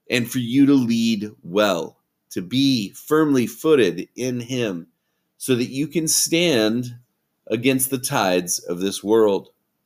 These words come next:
This stuff matters. The implications are unknown, but I know they are important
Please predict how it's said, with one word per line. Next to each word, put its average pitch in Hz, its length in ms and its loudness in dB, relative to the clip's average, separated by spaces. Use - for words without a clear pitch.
This 123 600 0
stuff - 720 0
matters. 107 840 -4
The 139 280 2
implications 175 1000 -2
are 117 300 0
unknown, 113 880 -2
but 107 160 2
I 95 140 0
know 101 640 2
they 104 220 2
are 131 500 4
important 123 960 -4